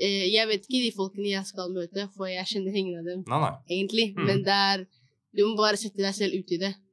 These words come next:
Speaker 1: og
Speaker 2: Ikke
Speaker 1: bare
Speaker 2: sant?
Speaker 1: se hva som kommer foran deg.
Speaker 2: Mhm. Og det er jo et godt poeng i det at, i hvert fall, eller på en måte, det, det jeg tar fra det er jo, det er ikke bare bare å kunne gå til,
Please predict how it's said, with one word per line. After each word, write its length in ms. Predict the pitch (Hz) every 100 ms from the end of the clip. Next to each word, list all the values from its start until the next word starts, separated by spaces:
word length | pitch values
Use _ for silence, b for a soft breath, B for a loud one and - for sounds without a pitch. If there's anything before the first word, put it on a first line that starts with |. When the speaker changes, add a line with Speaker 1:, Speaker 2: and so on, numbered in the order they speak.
| -
Speaker 1:
og 60 |
Speaker 2:
Ikke 40 | 185
Speaker 1:
bare 260 | 190 196
Speaker 2:
sant? 40 | 190
Speaker 1:
se 400 | - 196 190 190
hva 160 | 180 185
som 200 | 190 190
kommer 300 | 175 175 175
foran 260 | 175 170 175
deg. 140 | 175 -
Speaker 2:
Mhm. 260 | 160 117 127 - b b b b b _ -
Og 100 | 131
det 120 | 147
er 240 | 151 123 117
jo 100 | 131
et 140 | 135
godt 160 | 120 -
poeng 220 | 131 127
i 40 | 123
det 140 | 107
at, 220 | 107 107 - 117
i 160 | 117
hvert 160 | 117 110
fall, 360 | 120 110 110 - - - _ _ _ 123 147 - _ _ _
eller 200 | 123 123
på 60 | 120
en 40 | 131
måte, 120 | 131 120
det, 200 | 117 120
det 80 | 123
jeg 60 | 123
tar 120 | 113
fra 100 | 120
det 100 | 123
er 180 | 107 104
jo, 140 | 101 - _ _ _ _ _ _ _ _ _ -
det 80 | 135
er 140 | 117
ikke 180 | 117 131
bare 220 | 127 107
bare 260 | 98 95 104 104
å 160 | -
kunne 240 | 110 104 101
gå 280 | 101 98 98
til, 200 | 101